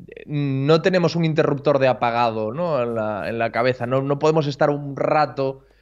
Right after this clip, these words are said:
sin pensar, simplemente limitándonos a, a disfrutar y a dejarnos llevar.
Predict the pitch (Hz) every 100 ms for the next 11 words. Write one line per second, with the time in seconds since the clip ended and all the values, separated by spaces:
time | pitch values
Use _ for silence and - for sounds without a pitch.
0 | _ _ - - 135 131 127 117 139 127
1 | 101 92 - 135 127 143 143 143 135 131
2 | 127 139 135 127 120 113 107 120 117 120
3 | - 113 101 131 120 113 110 113 131 131
4 | 117 123 117 98